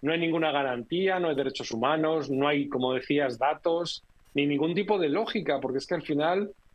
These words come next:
mm, alguien que, que, no sé, el C N I no, no, no está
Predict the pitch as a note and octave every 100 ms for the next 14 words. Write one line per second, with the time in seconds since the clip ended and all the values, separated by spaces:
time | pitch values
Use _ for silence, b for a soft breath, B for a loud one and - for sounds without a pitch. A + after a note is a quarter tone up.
0 | - - - C#3 C#3 D3+ D#3+ G3 G3 E3+
1 | D#3 C#3+ C#3+ C3+ C3+ C3 B2 B2 C3 B2+
2 | - F3 C3+ A#2+ B2 F3 F3 F3+ G3+ G3
3 | F3+ D3 D#3+ D#3+ C#3 D3+ - D#3+ D#3 D3
4 | D3